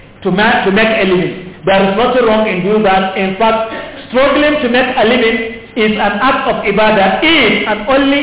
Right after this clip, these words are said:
if done within the confines of the Sharia and sincerely for the sake of Allah subhanahu wa ta'ala. It's an act of ibadah for one to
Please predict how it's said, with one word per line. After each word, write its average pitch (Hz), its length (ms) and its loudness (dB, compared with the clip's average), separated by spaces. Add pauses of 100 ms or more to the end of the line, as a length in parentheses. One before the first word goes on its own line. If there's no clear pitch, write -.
if 247 880 -2
done 226 880 2
within 208 320 0
the 196 60 0
confines 190 500 0
of 156 100 -4
the 156 120 -6
Sharia 147 500 -6 (240)
and 180 240 0
sincerely 196 800 0
for 175 140 -2
the 165 80 -6
sake 170 160 -2
of 160 160 -4
Allah 151 400 -2
subhanahu 147 280 -4
wa - 40 -16
ta'ala. 123 200 -12 (300)
It's 175 140 -2
an 180 220 0
act 262 180 0
of 226 160 -2
ibadah 185 760 2
for 180 100 2
one 214 260 2
to - 20 -2